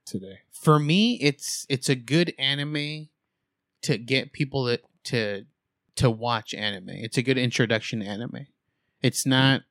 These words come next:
Speaker 2: it's enjoyable 'cause it's very simple in, in both the animation style and its story. And then when you wanna get into more crazy stuff, you could watch Attack on Titan or something, you know,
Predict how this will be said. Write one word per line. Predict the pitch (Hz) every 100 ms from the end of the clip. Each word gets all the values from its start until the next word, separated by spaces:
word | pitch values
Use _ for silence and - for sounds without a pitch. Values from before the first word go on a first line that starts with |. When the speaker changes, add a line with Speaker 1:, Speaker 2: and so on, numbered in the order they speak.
| _ _ _ _ -
Speaker 2:
it's | 127 151
enjoyable | 131 117 139 156 165 175
'cause | 156
it's | 123 113
very | 131 139
simple | 127 - 139 131 160 175 - - -
in, | 123 113 110 -
in | 120 117 113 107 -
both | 117 131 -
the | 127
animation | 131 131 123 135 -
style | 135 - 135 139 147 147 -
and | 131 135 127 120
its | 120 -
story. | - 127 123 143 175 180 _ _ _ _ _ _ _ _ -
And | 123 117
then | 123 123
when | 123
you | 120
wanna | 123 127
get | 120 113
into | 113 123
more | 113 120 113
crazy | - 127 123 120
stuff, | 107 - - 127 -
you | 110
could | 107
watch | 104 101 98 - - -
Attack | - - 123
on | 117 107
Titan | 135 107
or | 98
something, | - 90 82 -
you | - 110
know, | 104 113